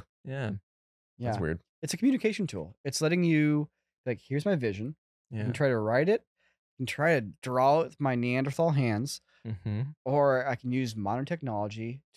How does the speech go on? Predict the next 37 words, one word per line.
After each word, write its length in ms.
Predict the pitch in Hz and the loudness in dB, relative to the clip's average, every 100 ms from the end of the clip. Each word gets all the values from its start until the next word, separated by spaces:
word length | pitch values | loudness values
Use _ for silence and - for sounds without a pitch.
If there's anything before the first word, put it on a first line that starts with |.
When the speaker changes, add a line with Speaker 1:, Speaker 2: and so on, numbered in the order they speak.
| - | -8
Speaker 3:
to 460 | 123 113 110 101 - _ _ | -4 -2 -4 -6 -12 _ _
invent 400 | 127 120 135 160 | -4 -2 -2 -2
this 180 | 170 - | -6 -4
image 480 | 120 107 143 - - _ _ | -4 -4 -6 -12 -16 _ _
in 160 | 120 123 | 0 2
minutes, 520 | 147 113 - - - - | 2 -2 -6 -12 -14 -12
if 180 | 107 | -8
less, 380 | 123 113 110 - | -2 -2 -2 -8
if 80 | 120 | -6
not 160 | 127 139 | -4 -2
less. 340 | 120 107 - - _ _ | -2 -4 -8 -16 _ _
Speaker 1:
Yeah. 100 | 104 | -8
Speaker 3:
So 120 | 90 | -4
I 40 | 117 | -2
can 280 | 120 113 - | -2 -4 -6
show 160 | - 143 | -4 -2
it 80 | 127 | -2
to 100 | 131 | -2
you 60 | |
and 40 | 113 | 0
be 40 | |
like, 120 | 104 - - | -2 -4 -10
"This 160 | 113 | -8
is 80 | 117 | -4
my 140 | 117 | -2
vision." 420 | 104 123 117 87 107 _ _ - | -2 -2 -2 -6 -10 _ _ -8
Speaker 1:
Yeah. 240 | 120 127 - | -6 -8 -8
Speaker 3:
And 80 | 123 | -6
the 40 | |
person 180 | 110 110 | -6 -2
will 60 | 110 | -2
be 20 | |
like, 60 | - | 2
"Oh, 160 | 233 | 4
I 100 | 143 | 4
get 200 | 147 120 | 4 2
it. 120 | 107 | 0